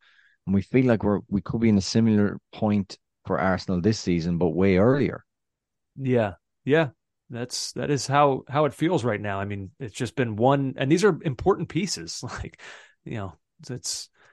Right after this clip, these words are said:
Speaker 2: it's been tricky for them. Uh, so yeah, tough two one defeat, but props to Lens. Uh,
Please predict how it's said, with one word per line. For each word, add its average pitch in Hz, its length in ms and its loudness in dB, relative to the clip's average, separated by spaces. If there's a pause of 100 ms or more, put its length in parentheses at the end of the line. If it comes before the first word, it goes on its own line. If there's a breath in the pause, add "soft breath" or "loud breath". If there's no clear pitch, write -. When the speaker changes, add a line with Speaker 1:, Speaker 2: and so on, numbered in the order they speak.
(140 soft breath)
Speaker 2:
it's 131 180 -6
been 165 180 2
tricky 180 300 -2
for 107 140 -8
them. 87 220 -12 (380 soft breath)
Uh, 127 160 4
so 147 140 2
yeah, 135 180 6
tough - 360 2 (140)
two - 180 -4
one 160 420 2
defeat, 143 460 0
but 120 140 -4 (220)
props 151 300 2
to 113 380 -2
Lens. 117 580 0 (460 soft breath)
Uh, 98 320 -6